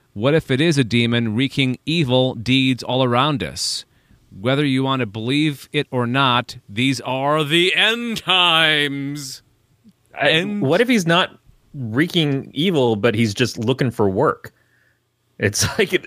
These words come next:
Speaker 2: I, I came to where I'd find the most employment.
Speaker 1: Yeah. I guess, again, Arizona would be the perfect place to go for that kind of thing.
Speaker 2: You know, or Washington.
Speaker 1: Yeah.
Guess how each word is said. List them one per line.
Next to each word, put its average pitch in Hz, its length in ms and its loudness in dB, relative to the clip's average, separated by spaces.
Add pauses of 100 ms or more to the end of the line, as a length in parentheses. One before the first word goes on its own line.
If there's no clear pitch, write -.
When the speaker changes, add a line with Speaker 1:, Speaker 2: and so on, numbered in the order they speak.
(120)
Speaker 2:
I, 170 180 -2
I 165 120 2
came 185 260 0
to 180 80 2
where 160 220 4
I'd 151 100 0
find 151 240 0
the 143 60 2
most 143 300 0
employment. 143 600 0 (320)
Speaker 1:
Yeah. 113 320 0 (1400)
I 139 100 0
guess, 196 380 0
again, 160 540 0
Arizona 147 560 -2
would 135 160 -2
be 135 220 0
the 113 180 -4
perfect 127 380 -6
place 131 300 -2
to 123 80 -6
go 123 180 -2
for 120 160 -6
that 95 180 -4
kind 92 160 0
of 90 100 -6
thing. 98 300 -2 (1300)
Speaker 2:
You 185 160 -2
know, 120 200 0
or 113 160 6
Washington. 90 560 -4 (340)
Speaker 1:
Yeah. 82 220 -2